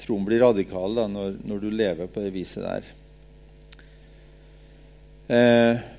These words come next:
men det er kostnaden med å ta opp korset. For ikke lenge siden så la seg en, en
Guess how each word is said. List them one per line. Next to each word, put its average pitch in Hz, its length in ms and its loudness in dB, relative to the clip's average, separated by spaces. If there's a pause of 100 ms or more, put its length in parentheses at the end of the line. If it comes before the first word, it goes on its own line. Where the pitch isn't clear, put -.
(140)
men 127 80 -2
det 196 120 4
er - 100 -10
kostnaden 156 420 0
med 180 120 0
å - 80 -10
ta 143 120 6
opp - 120 -8
korset. 170 520 -4 (420)
For 180 160 0
ikke 180 160 0
lenge 160 320 4
siden 160 240 -4
så - 80 -4
la 143 240 4
seg 127 320 0
en, 131 220 0 (180)
en 123 60 -2